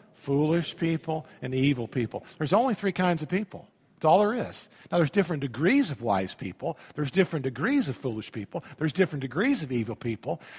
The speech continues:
And Jesus would never say to you not to understand who people are. In fact, if you're gonna go into business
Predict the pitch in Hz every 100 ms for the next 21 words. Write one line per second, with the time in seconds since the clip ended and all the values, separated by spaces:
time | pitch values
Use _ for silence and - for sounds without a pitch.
0 | - 165 151 277 233 180 165 214 269 247
1 | 208 190 180 160 151 165 - - 202 202
2 | 202 180 175 151 - 233 196 147 160 165
3 | 151 151 226 196 - - - 247 233 202
4 | 285 262 240 208 170 185 233 151 123 -
5 | - -